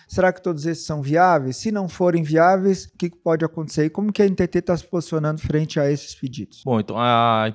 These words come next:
Speaker 2: a autorização ferroviária é um arcabouço legal novo e ela tem um, um aspecto essencial que é permitir com que o privado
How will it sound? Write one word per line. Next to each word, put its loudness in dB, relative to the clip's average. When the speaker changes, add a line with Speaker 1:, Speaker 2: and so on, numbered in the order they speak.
Speaker 2:
a -8
autorização 2
ferroviária 0
é -8
um -6
arcabouço -14
legal -8
novo -2
e -6
ela 0
tem -4
um, -10
um -8
aspecto 0
essencial 0
que -10
é -4
permitir -2
com -12
que -10
o -4
privado -4